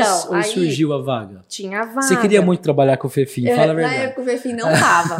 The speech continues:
Speaker 1: <laughs> Se ele tivesse, eu falo que eu estaria até hoje na T V. Foi assim, aí eu fui embora pra Dourados
Speaker 2: É.
Speaker 1: e chegaram lá, eles me fizeram a proposta. "Luísa, a repórter que tá lá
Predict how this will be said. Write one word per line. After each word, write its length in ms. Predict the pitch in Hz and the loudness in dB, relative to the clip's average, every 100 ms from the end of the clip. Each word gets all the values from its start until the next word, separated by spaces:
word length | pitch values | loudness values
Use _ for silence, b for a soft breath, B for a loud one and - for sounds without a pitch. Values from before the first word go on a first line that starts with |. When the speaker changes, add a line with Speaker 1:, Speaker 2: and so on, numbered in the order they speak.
| - | -6
Speaker 1:
<laughs> 120 | 185 | -6
Se 140 | 208 277 | 4 4
ele 160 | 311 | 4
tivesse, 600 | 349 359 196 196 220 262 | 0 -2 0 2 4 2
eu 120 | 254 - | -4 -2
falo 260 | - 254 | -2 -2
que 80 | 254 | -4
eu 20 | |
estaria 260 | 262 254 254 | -4 -2 -2
até 200 | 254 320 | 2 6
hoje 240 | 359 311 294 | 6 6 2
na 60 | |
T 140 | - 381 - | 8 8 8
V. 340 | 349 330 - - - B B B B B B - | 2 2 -2 -12 -20 B B B B B B -4
Foi 200 | 226 262 | -2 -2
assim, 340 | - 226 190 | -4 -8 -6
aí 100 | 196 | -4
eu 120 | 226 | -4
fui 200 | 226 262 | -4 -6
embora 520 | 294 233 202 190 214 | -2 0 2 2 0
pra 160 | 220 196 | -4 -6
Dourados 800 | 190 185 156 160 185 196 - - | -2 -2 -2 -4 -6 -10 -16 -16
Speaker 2:
É. 340 | 110 113 104 95 | -14 -14 -14 -14
Speaker 1:
e 80 | 214 | -12
chegaram 380 | - - 208 208 | -4 -2 -2 -2
lá, 100 | 202 | -4
eles 160 | 208 | -6
me 100 | 208 | -8
fizeram 340 | 220 233 220 214 | -8 -6 -4 -4
a 20 | |
proposta. 640 | 214 254 247 196 180 - 196 | -4 -6 -2 -2 -4 -10 -6
"Luísa, 540 | 220 220 185 170 170 B B B B _ | -4 0 0 -2 -10 B B B B _
a 360 | - 202 202 190 | -6 -4 -2 -2
repórter 520 | 202 208 185 180 180 | -2 -2 -4 -4 -8
que 60 | - | -6
tá 100 | 180 | -4
lá 300 | 175 175 | -2 -4